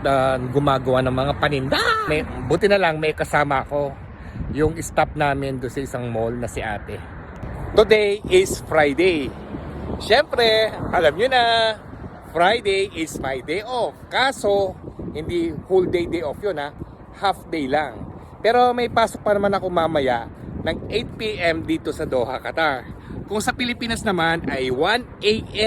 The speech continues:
M in the morning ang oras na yon. Eto, kailangan nang pumunta ng grocery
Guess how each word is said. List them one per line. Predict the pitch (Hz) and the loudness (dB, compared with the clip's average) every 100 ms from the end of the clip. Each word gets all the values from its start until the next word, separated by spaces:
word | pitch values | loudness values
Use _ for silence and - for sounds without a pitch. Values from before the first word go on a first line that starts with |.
| 208 | 0
M | 175 | -2
in | 165 | -2
the | 151 | -2
morning | 139 139 131 143 - - - - - - - | 0 -2 -2 -4 -8 -10 -8 -8 -8 -12 -8
ang | 139 147 147 | 0 0 2
oras | 147 143 139 | 4 4 2
na | 123 120 | -4 -4
yon. | 117 - - - - - - 147 | -4 -6 -8 -8 -6 -6 -2 2
Eto, | 180 175 156 165 | 4 6 6 4
kailangan | 156 151 151 151 151 | 2 4 2 0 -2
nang | 151 147 139 | -2 -2 -2
pumunta | 151 147 139 143 | -2 -2 -2 -2
ng | 139 | -2
grocery | 123 131 120 131 127 | 0 0 0 -2 -6